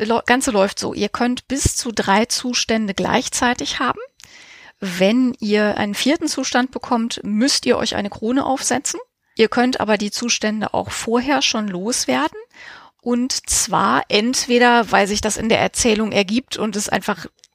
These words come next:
logisch keinen Sinn ergibt, dass du fünf Tage später immer noch Niesanfälle hast, oder indem ihr den sogenannten gemütlichen Spielzug ausführt.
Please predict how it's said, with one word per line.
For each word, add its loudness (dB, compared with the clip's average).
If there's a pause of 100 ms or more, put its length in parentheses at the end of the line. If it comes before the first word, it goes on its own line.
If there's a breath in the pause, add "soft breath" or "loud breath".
logisch 0
keinen -2
Sinn 0
ergibt, -2
dass -4
du -6
fünf -4
Tage 2
später 0
immer -2
noch -6
Niesanfälle 0
hast, -2 (760 loud breath)
oder 6
indem 0
ihr 0
den -2
sogenannten -2
gemütlichen 0
Spielzug -2
ausführt. -4